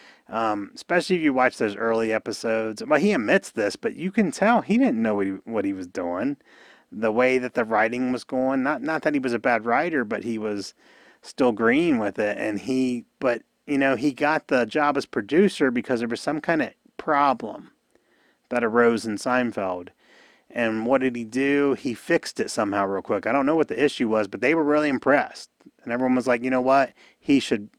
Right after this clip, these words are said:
he should run the show. He should be the showrunner of the show." So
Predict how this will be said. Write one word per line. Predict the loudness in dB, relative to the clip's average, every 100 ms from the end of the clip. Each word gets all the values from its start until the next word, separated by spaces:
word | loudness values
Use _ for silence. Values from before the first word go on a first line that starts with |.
| -8
he | -4 -2
should | 0
run | 0 0
the | -4
show. | -6 -6 -8 _ _
He | _ -8
should | -6
be | -4
the | -4
showrunner | -4 -6 -4 -6 -8
of | -10
the |
show." | -8 -8 -10 -16 _ -20 -20 -20 -20
So | -2 2 4 2